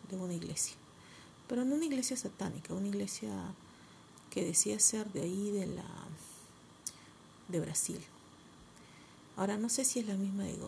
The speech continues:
Rosa Consagrada, la famosa, ¿ya? Lo que yo sí sé es que a la señora y a mucha gente más que estuvo ahí, los tenían así apantallados, con esa imaginería,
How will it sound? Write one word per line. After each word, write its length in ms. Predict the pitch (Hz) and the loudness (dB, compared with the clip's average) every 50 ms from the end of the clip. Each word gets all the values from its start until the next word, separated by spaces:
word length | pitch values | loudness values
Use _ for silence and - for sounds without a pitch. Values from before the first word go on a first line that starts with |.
| - - - | -10 -8 -6
Rosa 280 | 147 156 160 - - 165 | -4 -2 -2 -2 -4 -4
Consagrada, 800 | - 180 175 - - - 165 160 151 147 151 151 - 165 160 - | -6 -6 -6 -6 -6 -6 -8 -8 -6 -6 -6 -6 -8 -8 -10 -12
la 80 | 170 165 | -12 -12
famosa, 420 | - - - - - 160 - - - - - - - - - - - - - - - - - - 185 175 | -12 -10 -12 -10 -8 -6 -8 -8 -8 -12 -18 -20 -18 -16 -16 -14 -14 -14 -14 -16 -18 -20 -16 -12 -6 -4
¿ya? 160 | - 160 190 277 285 - - - | -2 -2 -2 -4 -8 -10 -8 -4
Lo 240 | 185 175 165 156 | 0 0 0 0
que 160 | 165 - 180 185 | 0 -2 -2 -2
yo 120 | 240 269 | -2 -4
sí 140 | 277 - 277 | -4 -4 -4
sé 260 | - - - 220 233 277 - - - | -4 -2 -2 -4 -4 -6 -8 -10 -10
es 160 | 196 - - | -8 -8 -10
que 200 | - - - - - | -8 -8 -8 -8 -6
a 100 | 190 185 | -6 -6
la 100 | 175 160 | -4 -6
señora 440 | - - 165 156 165 180 208 226 294 294 - - - - - - - - - - - - - | -6 -6 -4 -2 -2 0 0 -2 -2 -6 -10 -16 -20 -20 -20 -20 -20 -20 -20 -20 -18 -12 -10
y 60 | - | -8
a 80 | - - | -6 -2
mucha 280 | 190 226 262 262 294 269 | -2 0 0 2 0 0
gente 280 | - 277 277 254 277 | 0 -4 -4 -2 -2
más 260 | 247 233 233 240 - | -2 -2 -2 -2 -4
que 100 | - - | -6 -6
estuvo 280 | 190 - - 208 202 190 | -8 -6 -4 -2 -2 0
ahí, 180 | 190 175 202 233 - - - - - - - - - - | 0 -2 -2 -4 -8 -14 -20 -20 -20 -20 -20 -16 -10 -10
los 120 | - 165 - | -8 -8 -6
tenían 400 | - 175 170 170 170 175 185 175 | -4 -2 0 0 0 0 0 0
así 260 | 165 160 - - 175 | -2 -2 0 0 -2
apantallados, 960 | - - - - - 147 151 156 156 139 143 156 156 147 147 143 - 156 - - | -2 -4 -6 -6 -4 -2 -2 -2 0 0 2 2 2 4 2 2 0 -2 -6 -6
con 200 | - 175 175 175 | -6 -4 -4 -2
esa 180 | 175 - - | -2 0 0
imaginería, 1000 | 196 190 185 180 170 - - 190 190 - - - - - - - 65 65 64 - | 0 -2 0 0 -2 -2 -2 -4 -6 -4 -4 -4 -4 -4 -4 -4 -4 -4 -4 -4